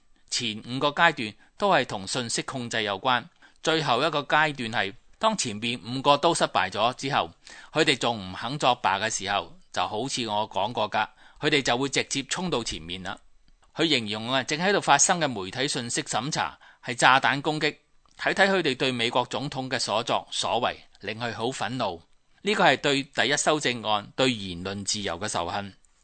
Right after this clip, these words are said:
社交媒體係公共發言嘅領域嘅一部分，佢哋正係濫用大家賦予佢哋嘅權力。弗林將軍指出，美國正處於歷史上各種勢力角逐較量嘅鼎沸之地，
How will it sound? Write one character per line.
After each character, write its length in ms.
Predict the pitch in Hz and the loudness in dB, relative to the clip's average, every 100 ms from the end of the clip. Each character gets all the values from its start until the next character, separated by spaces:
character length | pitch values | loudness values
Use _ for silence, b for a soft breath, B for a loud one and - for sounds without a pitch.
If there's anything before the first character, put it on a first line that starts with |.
| _ | _
社 160 | - 175 | 0 6
交 160 | 196 190 | 8 8
媒 160 | 107 | 4
體 80 | 113 | 0
係 240 | 143 151 | 2 2
公 220 | 123 196 180 | 2 0 0
共 180 | 117 | -6
發 200 | 113 127 - | -2 -2 -2
言 260 | 98 90 | -10 -8
嘅 100 | 113 | -4
領 260 | 107 117 120 | -4 -4 -6
域 60 | |
嘅 160 | - 120 | 0 0
一 40 | 139 | 0
部 180 | 107 | -2
分， 300 | 101 98 90 - - _ | -2 -4 -6 -16 -20 _
佢 120 | - 160 | -2 2
哋 140 | 139 | 2
正 180 | 151 135 | 2 0
係 180 | 135 120 | 0 0
濫 300 | 101 151 151 | 0 0 -2
用 160 | 113 | -4
大 200 | 110 101 | 0 0
家 220 | 104 156 | 4 2
賦 220 | 147 113 104 | 2 -6 -8
予 140 | 117 | -6
佢 140 | 131 | -4
哋 120 | 107 98 | -4 -6
嘅 120 | 104 | -6
權 200 | - 82 | -6 -8
力。 160 | 90 90 _ _ _ _ | -8 -10 _ _ _ _
弗 140 | - 233 | 2 6
林 240 | 240 110 | 6 4
將 200 | - 180 | 2 4
軍 140 | 175 160 | 2 0
指 140 | 120 | -2
出， 180 | 151 110 _ _ | -4 -6 _ _
美 160 | 117 135 | -4 2
國 200 | 147 135 | 4 4
正 220 | - 135 135 | -2 -4 -2
處 180 | - 123 | -4 -4
於 260 | 147 160 | -4 -8
歷 220 | - 117 - | -4 -4 -2
史 200 | - 143 | -2 0
上 300 | 131 95 90 _ | 0 -2 -4 _
各 160 | 147 156 - | 4 4 2
種 200 | 160 196 | -2 0
勢 200 | 170 143 | 2 2
力 120 | 110 - | 0 4
角 180 | 127 - | 2 2
逐 180 | 117 101 | -4 0
較 220 | 120 110 | 2 4
量 280 | 120 101 101 - | 2 -2 -4 -6
嘅 100 | 123 - | -6 -4
鼎 240 | 101 120 | -6 -6
沸 200 | 143 107 | -4 -4
之 220 | 110 135 127 | -4 -4 -4
地， 300 | 95 95 | -6 -8